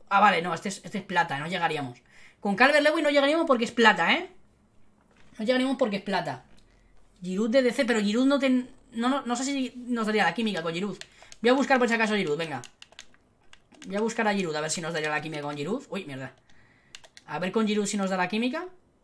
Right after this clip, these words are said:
Vale, nos da la química con Giroud, sí, y llegamos. Perfecto, chicos. Muchas gracias ahí, enormes. Ah, no, no, no, no llegamos, coño, que hay que tener ochenta y tres, hay que tener ochenta y cinco. Pensaba que era ochenta.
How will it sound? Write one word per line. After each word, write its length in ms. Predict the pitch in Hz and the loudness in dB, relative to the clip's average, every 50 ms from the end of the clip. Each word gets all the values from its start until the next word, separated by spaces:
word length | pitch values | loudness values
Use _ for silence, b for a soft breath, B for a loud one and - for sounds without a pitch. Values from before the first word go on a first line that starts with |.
| _ - - - _ _ _ _ _ _ - - - _ _ - | _ -20 -20 -20 _ _ _ _ _ _ -20 -20 -20 _ _ 4
Vale, 180 | 269 285 254 | 6 6 6
nos 140 | 220 220 202 | 4 2 2
da 80 | 247 285 | 2 2
la 100 | 294 240 | 2 2
química 220 | 294 285 285 254 | 2 0 2 2
con 100 | 262 240 | 2 2
Giroud, 220 | 214 220 262 254 | 4 2 2 2
sí, 180 | - 285 285 240 | 2 0 0 2
y 40 | 220 | 2
llegamos. 360 | 220 220 247 269 240 170 - | 4 6 6 6 6 6 -2
Perfecto, 380 | - 220 202 254 262 - 226 196 | -4 0 2 2 2 2 2 2
chicos. 340 | 254 240 196 156 139 - - B B B B B - | 2 0 0 -2 -6 -8 -14 B B B B B -6
Muchas 300 | - 214 220 214 233 214 | -2 0 2 2 4 4
gracias 360 | 214 226 214 - 208 190 - | 6 4 4 4 2 0 0
ahí, 160 | 202 196 185 | 0 0 2
enormes. 360 | 190 214 220 202 170 147 - B B B B B | 2 2 2 0 0 -4 -8 B B B B B
Ah, 80 | 254 | 4
no, 120 | 277 330 339 | 6 6 8
no, 100 | 339 339 | 8 8
no, 140 | 339 349 320 | 8 6 6
no 100 | 285 302 | 4 4
llegamos, 420 | 294 277 262 330 381 370 - - | 4 6 6 6 6 6 4 2
coño, 200 | - 349 359 277 | 2 2 2 4
que 60 | 247 | 2
hay 60 | 277 262 | 2 0
que 60 | 294 | 0
tener 140 | 311 320 302 | 0 2 2
ochenta 220 | 285 - 285 247 | 2 0 0 0
y 60 | 262 | 0
tres, 160 | 247 262 262 247 - | 0 0 0 0 -2
hay 100 | 240 254 | -2 -2
que 80 | 254 302 | 0 0
tener 160 | 302 294 285 | 0 0 0
ochenta 220 | 262 262 240 214 | 0 0 -2 -2
y 40 | 202 | -2
cinco. 380 | 220 311 330 247 196 131 - B B B B B B - _ _ _ - - | -2 -2 -2 -2 -2 -4 -6 B B B B B B -20 _ _ _ -18 -12
Pensaba 280 | - 156 - 190 226 | -10 -6 -4 -2 0
que 80 | 226 277 | 0 0
era 100 | 247 202 | 0 0
ochenta. 400 | 190 254 269 254 202 135 - | 0 0 0 0 0 -2 -6